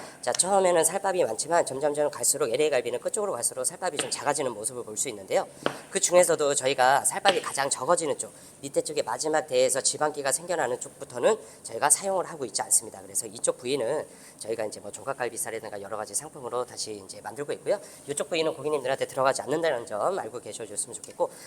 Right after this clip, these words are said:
자, 위쪽에서는 갈비뼈의 뼈들이 가장 큰 부분이에요. 그래서 위쪽에 네 대 정도를 제거하고 나면 밑에 쪽으로 보시면 뼈들이 가장 작아지면서 위에 살들은 좀 많아지는,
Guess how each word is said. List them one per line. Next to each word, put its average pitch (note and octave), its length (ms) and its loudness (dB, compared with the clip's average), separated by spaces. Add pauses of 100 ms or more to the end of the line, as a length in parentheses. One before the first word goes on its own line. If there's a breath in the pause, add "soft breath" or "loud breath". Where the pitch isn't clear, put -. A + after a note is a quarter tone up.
(120)
자, C3 100 -2
위쪽에서는 D#3+ 520 0
갈비뼈의 D3 480 0
뼈들이 G3 300 2
가장 C3 240 -2
큰 B3+ 180 -6
부분이에요. A2+ 380 -2 (340 loud breath)
그래서 B2 340 4 (160 loud breath)
위쪽에 D3 380 0
네 A#2+ 200 4
대 D3+ 120 4
정도를 B2+ 340 0
제거하고 B2+ 440 -2
나면 A2+ 380 4
밑에 A#2 220 -10
쪽으로 C#3+ 260 -4
보시면 A#2 360 -4
뼈들이 C#3 400 -4 (300)
가장 B2 260 -4
작아지면서 B2 720 0
위에 A#2 180 -2
살들은 F3+ 380 -2
좀 B2+ 120 -6
많아지는, A#2+ 440 -6